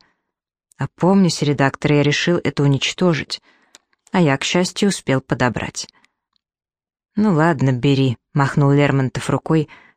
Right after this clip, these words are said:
посматривая на входные двери. "Только больше смотри, никому не показывай".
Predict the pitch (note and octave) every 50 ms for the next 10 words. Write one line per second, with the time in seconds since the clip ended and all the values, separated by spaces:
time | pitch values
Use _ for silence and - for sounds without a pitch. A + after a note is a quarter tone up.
0 | _ - D3+ D3 - F3+ F3 E3 - D#3+ D3+ D3 C#3+ C#3+ C#3+ C3 - - D3 C#3
1 | C3 C3+ C3+ C3 C3 B2 A2 - - - - - _ _ _ _ _ _ _ _
2 | _ _ _ _ - - F3+ D#3+ - - C#3+ D#3 E3+ F3 - - - - E3+ D#3+
3 | D#3 - D#3+ D#3+ D#3 D3 - D3+ D3+ D#3+ F#3 F#3+ F3+ D#3+ - C#3+ C#3 - - C3
4 | B2 - D#3+ - - -